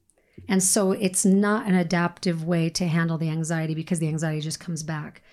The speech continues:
But it's a trap that people get stuck into because it does release that, it re-, um, because it does reduce that anxiety temporarily. They think,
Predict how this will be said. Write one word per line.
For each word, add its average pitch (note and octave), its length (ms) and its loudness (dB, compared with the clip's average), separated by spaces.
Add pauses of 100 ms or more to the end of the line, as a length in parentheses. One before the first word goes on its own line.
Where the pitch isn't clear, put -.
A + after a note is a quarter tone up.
(120)
But F#3+ 100 0
it's F#3+ 200 -2
a A3 60 -8
trap - 520 -4
that A3+ 120 -8
people F#3 280 -4
get E3+ 300 -4 (100)
stuck - 440 -2
into F#3 420 0 (320)
because F#3 360 2
it E3 160 -2
does G3 320 2
release F3+ 360 2
that, E3+ 140 -2
it G3+ 120 -4
re-, F3 340 0 (120)
um, D#3 420 0
because F3+ 260 -6
it F3+ 200 -4
does G3 460 0 (260)
reduce G3+ 480 0
that F#3 160 0
anxiety E3 480 0
temporarily. E3 840 0 (440)
They E3+ 120 2
think, E3+ 560 -2